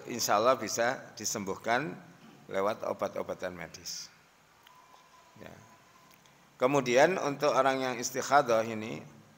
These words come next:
ya, ada riwayat Imam Bukhari, "Tsumma tawadza'i li kulli sholatin."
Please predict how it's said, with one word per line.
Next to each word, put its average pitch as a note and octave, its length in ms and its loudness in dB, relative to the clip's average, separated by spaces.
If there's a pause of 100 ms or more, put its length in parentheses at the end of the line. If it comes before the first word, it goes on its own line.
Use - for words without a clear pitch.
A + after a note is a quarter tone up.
(520)
ya, G2+ 240 -10 (1080)
ada G2 280 -6
riwayat G2+ 480 -4
Imam G2+ 240 -8
Bukhari, F#2+ 600 -8
"Tsumma A#2+ 520 -4
tawadza'i A2 720 -2
li G#2 160 -8
kulli A2 400 -10
sholatin." F2+ 640 -10